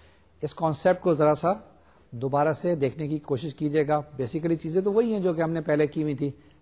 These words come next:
لیکن یہ نئے پیرائے میں آپ کو بتانے کی کوشش کی گئی ہے، اور یہ ابھی چھ سات لیکچرز چلیں گے اس کے بارے میں۔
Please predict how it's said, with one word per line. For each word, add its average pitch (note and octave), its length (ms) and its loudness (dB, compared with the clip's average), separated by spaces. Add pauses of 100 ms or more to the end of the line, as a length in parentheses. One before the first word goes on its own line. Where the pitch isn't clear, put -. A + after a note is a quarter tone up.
لیکن C#3+ 240 -2
یہ C#3+ 100 0
نئے C#3+ 200 0
پیرائے C3+ 300 0
میں C#3+ 140 -4
آپ C#3+ 180 -2
کو D#3+ 100 0
بتانے B2+ 360 -4
کی E3+ 120 -6
کوشش B2 360 -6
کی B2+ 160 -4
گئی D3+ 240 2
ہے، F3 60 -2 (460)
اور D3 160 2 (200)
یہ D#3+ 280 4
ابھی D3+ 200 4
چھ D3 180 -4
سات C#3+ 200 0
لیکچرز C3 320 -2
چلیں C3+ 300 -2
گے A#2+ 120 0
اس A2+ 100 -6
کے C#3 80 -6
بارے A2+ 240 -2
میں۔ G#2 120 -8